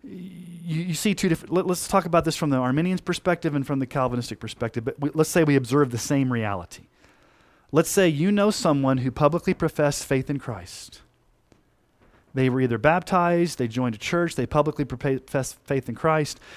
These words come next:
they said they were a Christian, but now they're living in flagrant disobedience. Okay, for the Arminian,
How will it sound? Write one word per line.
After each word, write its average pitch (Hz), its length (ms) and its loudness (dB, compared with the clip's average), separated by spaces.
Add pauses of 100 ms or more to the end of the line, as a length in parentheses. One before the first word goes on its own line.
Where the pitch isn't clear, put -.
(140)
they 127 140 2
said 170 240 0
they 170 80 4
were 156 140 4
a 143 40 0
Christian, 160 580 -2 (300)
but 147 140 0
now 156 220 4
they're 160 160 6
living 156 380 4
in 135 180 0
flagrant 139 380 0
disobedience. 107 840 -8 (1300)
Okay, 123 180 0
for 160 140 0
the 160 100 4
Arminian, 151 760 2